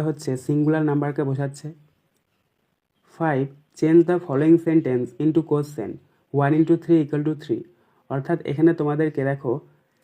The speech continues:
সেন্টেন্স দিয়ে দেওয়া হয়েছে, সেগুলোকেও তোমাদেরকে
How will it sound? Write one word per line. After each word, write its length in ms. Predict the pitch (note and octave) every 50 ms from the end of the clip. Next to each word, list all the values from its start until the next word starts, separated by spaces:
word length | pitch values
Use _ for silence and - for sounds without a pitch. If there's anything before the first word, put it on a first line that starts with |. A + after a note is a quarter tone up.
| _
সেন্টেন্স 380 | - D#3 D3+ D#3 D#3 F3 F3 E3+ C#3+
দিয়ে 160 | D3+ D3+ D3
দেওয়া 180 | D3+ D#3 D#3
হয়েছে, 300 | D#3 D#3+ D#3 D3+ D3+ - F#3 F#3+ - _ _ _ _
সেগুলোকেও 400 | - - C#3+ C#3+ D#3 E3 D#3+ E3+
তোমাদেরকে 500 | E3 D#3+ C#3+ C#3+ C#3+ D3 D3 D3 E3+ F3+